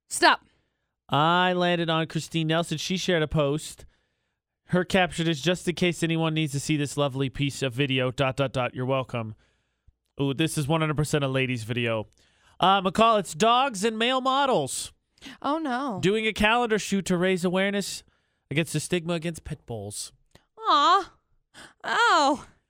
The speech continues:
Speaker 1: I love that.
Speaker 2: Not my kind of eye candy, but hey, to each their own.
Speaker 1: I love that. Okay, you can win because, hello, you can win.
Speaker 2: <laughs>
Speaker 1: Yes, please.
Speaker 2: A J Knight.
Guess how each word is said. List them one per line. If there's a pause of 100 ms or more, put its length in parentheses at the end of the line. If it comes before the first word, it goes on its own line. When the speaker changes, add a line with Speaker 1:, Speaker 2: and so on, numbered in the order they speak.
(400)
Speaker 1:
I
love
that. (100)
Speaker 2:
Not
my
kind
of
eye
candy,
but
hey,
to
each
their
own. (120)
Speaker 1:
I
love
that. (200)
Okay,
you
can
win
because,
hello, (500)
you
can
win. (100)
Speaker 2:
<laughs> (1200)
Speaker 1:
Yes,
please.
Speaker 2:
A
J
Knight.